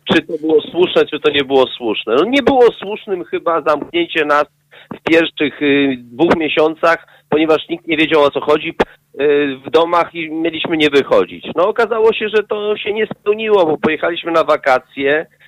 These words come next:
i na których się wszyscy świetnie bawili i nie widać było żadnego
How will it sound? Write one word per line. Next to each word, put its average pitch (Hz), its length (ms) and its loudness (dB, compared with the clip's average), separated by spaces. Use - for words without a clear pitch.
i 160 480 2
na 165 100 2
których 165 360 0
się 175 60 2
wszyscy 170 380 -2
świetnie 170 440 -2
bawili 156 680 0
i - 60 -14
nie 156 220 -4
widać 156 380 0
było 147 320 2
żadnego 151 460 0